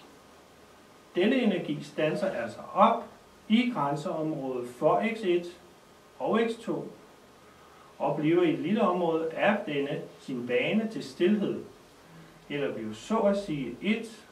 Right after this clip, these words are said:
med X et, hvorefter den så atter bevæger sig ud af jegets domæne. Altså,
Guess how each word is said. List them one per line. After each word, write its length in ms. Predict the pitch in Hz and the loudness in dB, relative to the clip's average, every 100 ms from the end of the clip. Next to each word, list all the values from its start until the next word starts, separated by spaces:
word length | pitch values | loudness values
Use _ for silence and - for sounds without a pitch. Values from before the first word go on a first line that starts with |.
| - | -14
med 480 | 127 170 214 220 214 | -4 0 0 -2 -6
X 20 | 131 | -8
et, 300 | 127 - - - - - - - - - | -12 -14 -20 -20 -20 -20 -20 -20 -14 -2
hvorefter 420 | 180 165 - 160 | 0 2 0 -4
den 180 | 131 - | -6 -8
så 80 | 151 | -6
atter 240 | - 208 202 | -4 -2 -2
bevæger 400 | 170 156 151 151 | -2 -2 -2 -2
sig 220 | 143 - - 220 | -4 -4 -6 -2
ud 220 | 240 - - | 0 -2 -4
af 120 | 160 | -2
jegets 420 | - - - - - | -2 -4 -8 -12 -8
domæne. 320 | 151 110 101 98 - - - - - - - - - - - - - - - - - - - - - - - - - - - - - - - - - - - - - - - - - - - - - - - 147 | -6 -6 -8 -12 -20 -20 -20 -20 -20 -20 -20 -20 -20 -20 -20 -20 -20 -20 -20 -20 -20 -20 -20 -20 -20 -20 -20 -20 -20 -20 -20 -20 -20 -20 -20 -20 -20 -20 -20 -20 -20 -20 -20 -20 -20 -20 -20 -20 -20 -20 -12 -6
Altså, 300 | 143 147 | -4 -4